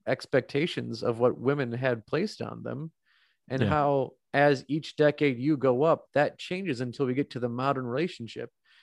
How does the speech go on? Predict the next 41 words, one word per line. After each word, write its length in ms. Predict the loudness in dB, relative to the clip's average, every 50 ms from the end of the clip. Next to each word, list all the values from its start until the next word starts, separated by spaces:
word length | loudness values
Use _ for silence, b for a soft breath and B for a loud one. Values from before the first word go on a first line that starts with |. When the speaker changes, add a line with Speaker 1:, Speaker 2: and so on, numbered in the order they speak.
| b b 2
Speaker 1:
And 100 | 4 4
I 40 |
Speaker 2:
Yeah. 80 | 4 4
Speaker 1:
just 140 | 2 0 -2
think 140 | -2 0 2
that's, 360 | 2 2 2 -2 -8 -14 -16 _ _ _ _ _ _ _ _ _
like, 240 | 0 0 0 0 0
this 180 | 0 0 0 -2
series 500 | -2 0 2 2 2 2 0 -2 -6 -2
does, 540 | 0 2 4 4 2 0 -4 -8 -14 -16 _ _ _ _ _ _ _ _ _ _ _ _ _ -20 _ _ _ _ _ _ -8
I 120 | -4 -2
think, 260 | -2 -2 -2 -4 -8 _ _ _ _ _
way 460 | -12 -10 -6 -2 2 2 4 4 2 2
more 480 | 2 2 2 4 4 4 4 4 2
than 180 | 0 -2 -4 -2
you 180 | -4 -4 -6 -6
see 280 | -6 -2 0 2 2 2
at 100 | 2 0
face 260 | 0 0 0 0 -2
value. 500 | -4 -4 -2 -2 -2 -4 -6 -8 -10 -10 -12 _ _ _ _ _ _ _ _
Like, 400 | 0 2 2 2 2 0 -6 -16 _ _ _ _ _ _
or, 260 | 2 4 6 6 6
or 400 | 6 6 4 4 4 4 0 -2
maybe 320 | -4 -6 -4 -4 -2 -2 -2
not 340 | 0 0 0 0 0 -2 -6 _ _ _ _
see 220 | -10 -4 -2 -2
at 60 | -2 -2
face 120 | -2 0
value, 160 | 0 0 0
but 140 | 0 -2 -4
way 180 | -2 -2 -2 0
more 180 | 2 2 2
than 140 | 2 2 0
you 80 | 2 2
were 80 | 0
expecting 540 | 0 -2 -4 -4 -2 -2 -2 -2 -4 -8 -8
to 60 | -8 -8
see 180 | -8 -8 -8
at 100 | -8 -8
face 240 | -10 -10 -10 -10 -10
value, 460 | -8 -8 -6 -6 -6 -8 -10 -12 -14